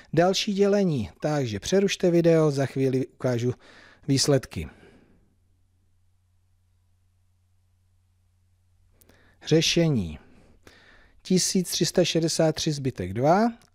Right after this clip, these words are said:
a druhý je beze zbytku sto šedesát devět. Jdeme dál. Zase násobení. Takže přerušte video a aspoň jeden příklad.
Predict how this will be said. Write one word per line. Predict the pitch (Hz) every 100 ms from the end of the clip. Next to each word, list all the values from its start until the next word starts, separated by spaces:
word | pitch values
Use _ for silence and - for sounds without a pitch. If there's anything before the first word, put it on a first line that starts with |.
| -
a | 127 123
druhý | 131 143 135
je | 113
beze | 139 165
zbytku | 175 170 165 -
sto | 151 - 175
šedesát | - 170 165 - 156 151 - - -
devět. | 175 165 151 147 - - - _ _ _ -
Jdeme | 104 110
dál. | 127 160 185 208 226 233 - - -
Zase | 104 110 143 151 - 202
násobení. | 214 220 214 - 220 202 185 139 101 92
Takže | - 135 127 107 98
přerušte | - 170 185 - 190
video | 196 202 202
a | 202
aspoň | - 196
jeden | 185 180
příklad. | 160 151 - 95 -